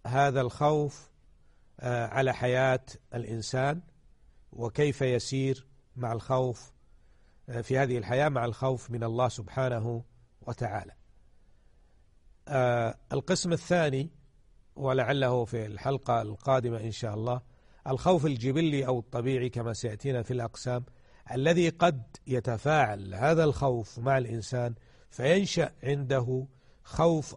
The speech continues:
آخر قد لا، قد يكون له جزء من ال-، ال-، المحل، وقد لا يكون له أي جزء، وإنما يصل إلى درجة الوهم، كالخوف إذا زاد من الظل فيظنه عدو، الخوف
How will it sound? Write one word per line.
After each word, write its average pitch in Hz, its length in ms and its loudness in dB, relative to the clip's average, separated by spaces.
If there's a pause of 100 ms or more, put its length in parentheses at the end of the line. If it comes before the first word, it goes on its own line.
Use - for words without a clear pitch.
آخر 147 640 4 (460)
قد 147 220 2
لا، 139 220 2
قد 123 220 -2
يكون 151 460 0
له 131 260 2
جزء 190 340 0
من 147 140 2
ال-، 120 280 0 (100)
ال-، 113 340 -10
المحل، 127 500 -2
وقد 156 320 0
لا 156 180 4
يكون 143 400 -2 (340)
له 139 500 2
أي 147 200 2
جزء، 135 300 -2
وإنما 135 600 0 (120)
يصل 135 260 -2
إلى 120 300 -2
درجة 120 460 -2
الوهم، 123 480 0 (420)
كالخوف 131 640 0
إذا 120 300 -4
زاد 123 420 0 (340)
من 123 220 -4 (240)
الظل 123 540 0
فيظنه 120 760 -2
عدو، 123 420 0 (400)
الخوف 127 720 -2